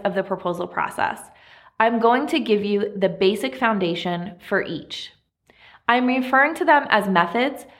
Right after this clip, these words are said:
but they are meant to be flexible and adaptable to your firm, a specific project, or even a specific project manager. And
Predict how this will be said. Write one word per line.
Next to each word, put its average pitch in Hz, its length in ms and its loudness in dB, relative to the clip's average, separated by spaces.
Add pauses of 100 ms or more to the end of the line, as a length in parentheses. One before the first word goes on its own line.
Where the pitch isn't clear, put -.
(180)
but 269 140 2
they 302 120 6
are 311 100 6
meant 262 320 2
to 285 80 -2
be 247 160 0
flexible 226 960 0 (240)
and 208 100 0
adaptable 202 580 2
to 208 140 -8
your 185 140 0
firm, - 380 -2 (600)
a 196 60 0
specific 190 480 -4
project, 220 680 2 (280)
or 226 220 2
even 247 500 0
a 220 60 -2
specific 185 500 -6
project 165 380 0
manager. - 540 -8 (1000)
And 285 380 4